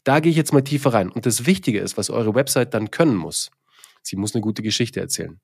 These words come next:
Jetzt sind wir beim Thema On-Site-Storytelling bei eurer Website. Sprich, ihr wollt den User, die Userin jetzt so lange wie möglich auf der Seite halten,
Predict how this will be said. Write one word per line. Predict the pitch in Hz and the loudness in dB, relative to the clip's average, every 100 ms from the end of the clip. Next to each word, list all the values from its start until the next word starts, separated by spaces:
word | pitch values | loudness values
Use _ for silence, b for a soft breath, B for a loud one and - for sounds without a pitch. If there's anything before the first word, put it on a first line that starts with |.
| _ | _
Jetzt | 104 98 | -4 -2
sind | 120 | 0
wir | 107 | 2
beim | 104 | 0
Thema | 95 107 98 | -2 -4 -2
On-Site-Storytelling | 110 131 120 110 - 117 113 110 113 110 101 | 0 2 2 -2 -2 0 0 0 -2 -2 -2
bei | 98 | 0
eurer | 107 104 | 0 2
Website. | 110 117 - 98 131 B B B | 2 0 0 0 -2 B B B
Sprich, | - - 139 165 - B B B B _ | -16 0 2 2 -4 B B B B _
ihr | 120 98 | -2 2
wollt | 117 175 180 | 4 4 4
den | 123 104 | 2 0
User, | 110 165 147 131 | -2 -2 0 0
die | 107 110 | 0 -2
Userin | 143 131 120 | 0 0 0
jetzt | 113 | 0
so | - | -2
lange | 104 117 185 185 | 0 2 4 4
wie | 139 | 4
möglich | 123 151 143 | 4 2 0
auf | 127 - | 0 2
der | 104 | 4
Seite | 123 165 98 | 4 4 0
halten, | 107 127 165 | -2 0 -2